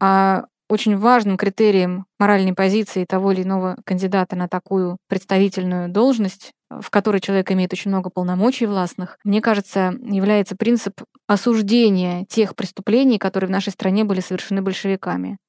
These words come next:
Вы знаете, я не помню, чтобы хоть кто-то из тех людей, за которых мы ходили голосовать,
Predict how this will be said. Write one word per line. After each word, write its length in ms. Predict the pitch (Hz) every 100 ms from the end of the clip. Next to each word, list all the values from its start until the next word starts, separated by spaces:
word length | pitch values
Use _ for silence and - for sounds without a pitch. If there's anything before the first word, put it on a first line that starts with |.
| _
Вы 100 | 208
знаете, 260 | 202 277 226
я 80 | 240
не 120 | 262
помню, 260 | 247 190 180
чтобы 240 | 185 180
хоть 180 | 208 -
кто-то 520 | - 214 185 180 190 _ _ _
из 100 | 196
тех 240 | - 202 208
людей, 320 | 202 226 208
за 120 | 185
которых 360 | 190 190 190 190
мы 80 | 185
ходили 320 | 190 190 180
голосовать, 640 | 185 175 196 214 277 -